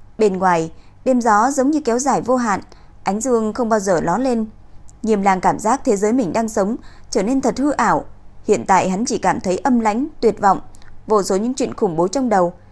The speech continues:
Chẳng lẽ đều là những chuyện có thật từng phát sinh sao? Thật sự sẽ xảy ra sao?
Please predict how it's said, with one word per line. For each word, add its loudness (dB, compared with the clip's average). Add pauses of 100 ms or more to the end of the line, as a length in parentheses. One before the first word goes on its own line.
(240)
Chẳng -2
lẽ 0
đều 2
là 0
những -2
chuyện -6
có -2
thật 0 (120)
từng -4
phát -4
sinh -4
sao? 0 (580)
Thật -2
sự 0
sẽ -2
xảy 0
ra -2
sao? 0